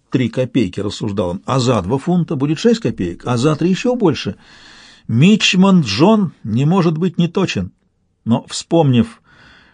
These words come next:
что на базаре все кругом жульё, он сказал: «Ты что, опупел?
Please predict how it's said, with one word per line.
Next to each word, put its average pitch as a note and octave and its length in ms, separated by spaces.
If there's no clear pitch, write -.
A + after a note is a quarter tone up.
что - 220
на B2+ 120
базаре C3+ 500
все - 220
кругом C3+ 360
жульё, C#3+ 380
он C#3 80
сказал: B2 220
«Ты C3+ 100
что, G#2+ 180
опупел? F3+ 580